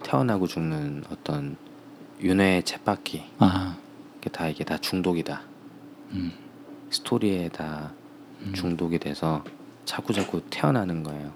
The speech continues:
Speaker 2: 음.
Speaker 1: 여기 이 집착이 있어서.
Speaker 2: 아, 이 삶에.
Speaker 1: 삶에.
Speaker 2: 음.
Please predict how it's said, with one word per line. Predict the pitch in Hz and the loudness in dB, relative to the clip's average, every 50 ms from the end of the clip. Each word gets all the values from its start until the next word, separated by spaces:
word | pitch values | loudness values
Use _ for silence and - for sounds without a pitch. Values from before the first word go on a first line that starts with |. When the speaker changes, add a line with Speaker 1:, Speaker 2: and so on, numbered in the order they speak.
| - - 123 | 0 6 8
Speaker 2:
음. | 110 104 101 101 98 95 92 90 92 - - - - - | 8 8 8 4 0 -2 -4 -6 -10 -12 -16 -12 -6 -2
Speaker 1:
여기 | 87 85 85 82 80 | 0 0 2 2 0
이 | 78 | 0
집착이 | - - - - - 101 90 87 80 | 0 -2 -2 0 0 0 0 0 0
있어서. | 76 - 85 76 - - - - - - | -2 -4 -6 -8 -10 -10 -12 -6 -2 0
Speaker 2:
아, | 95 90 90 90 90 90 87 87 92 - - - - - - - - - | 0 0 0 -2 -4 -4 -6 -6 -8 -12 -16 -18 -18 -20 -20 -18 -4 2
이 | - 95 | 4 4
삶에. | - - 127 110 98 95 90 85 - - - - | 6 6 6 8 8 8 6 4 2 -2 -8 -8
Speaker 1:
삶에. | - - - 110 101 98 85 78 - - - - - - - | -8 -6 -2 -2 -2 0 -2 -4 -6 -8 -12 -12 -12 -8 -4
Speaker 2:
음. | 101 98 90 | -4 -4 -4